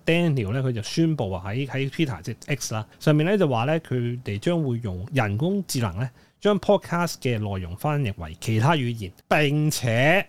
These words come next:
保留個 podcaster 嘅聲音。即係譬如我而家噉樣，你會，即係日後啦，唔知幾時啦，完美地呢，會聽到可能你教英文嘅話呢，你就會聽到係我講好流暢嘅英文啊，個語氣都係跟到我而家嘅，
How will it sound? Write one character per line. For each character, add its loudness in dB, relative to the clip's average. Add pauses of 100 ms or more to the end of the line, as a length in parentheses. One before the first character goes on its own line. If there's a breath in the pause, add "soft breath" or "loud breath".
保 4
留 0
個 -2
podcaster -4 (140)
嘅 -2
聲 -2
音。 0 (140)
即 4
係 6
譬 4
如 2
我 0
而 2
家 2
噉 0
樣， -2
你 -2
會， -2
即 -4
係 0
日 4
後 -2
啦， 2
唔 -6
知 -10
幾 -6
時 -10
啦， -12 (380 loud breath)
完 2 (140)
美 0
地 2
呢， 2
會 0
聽 -4
到 -6
可 -6
能 -8
你 -10
教 -2
英 0
文 -4
嘅 -6
話 -10
呢， -10 (120)
你 0
就 0
會 -2
聽 -2
到 -4
係 -6 (180)
我 -4
講 -6
好 -12
流 -2
暢 -6
嘅 -6
英 -4
文 -8 (160)
啊， -6
個 -4
語 -2
氣 -2
都 0
係 -6
跟 -4
到 -4
我 -4
而 -6
家 0
嘅， -2